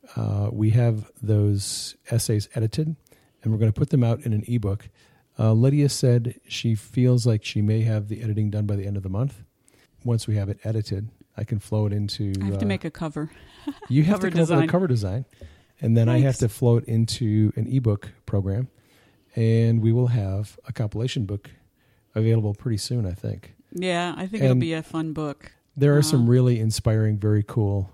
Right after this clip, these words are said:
Speaker 1: uh, essays in that, in that book. I'm looking
Speaker 2: Different
Speaker 1: forward,
Speaker 2: viewpoints,
Speaker 1: I'm looking
Speaker 2: yeah.
Speaker 1: forward to seeing how it all comes out.
Speaker 2: Mm-hmm.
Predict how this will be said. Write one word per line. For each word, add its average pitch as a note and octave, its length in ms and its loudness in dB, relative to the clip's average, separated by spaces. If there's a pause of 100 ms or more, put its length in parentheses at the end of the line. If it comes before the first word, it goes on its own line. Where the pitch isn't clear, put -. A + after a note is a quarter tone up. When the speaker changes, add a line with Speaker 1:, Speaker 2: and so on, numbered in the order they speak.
(140)
Speaker 1:
uh, G#2+ 220 -4
essays F#2+ 420 -2
in F#2 120 -4
that, F#2+ 220 -6 (120)
in G2+ 100 -6
that F#2 140 -4
book. - 220 -8
I'm G#2+ 300 -2 (100)
looking G#2+ 240 -2
Speaker 2:
Different - 160 -4
Speaker 1:
forward, G#2+ 140 2
Speaker 2:
viewpoints, - 680 -6
Speaker 1:
I'm D#3 60 2
looking D#3+ 220 4
Speaker 2:
yeah. - 40 -6
Speaker 1:
forward A#2 160 0
to G#2+ 60 0
seeing G#2 280 -2
how G#2 260 -2
it F#2+ 120 -8 (100)
all F#2+ 180 -6
comes F#2 280 -8
out. F#2+ 220 -10 (480)
Speaker 2:
Mm-hmm. E3+ 280 -10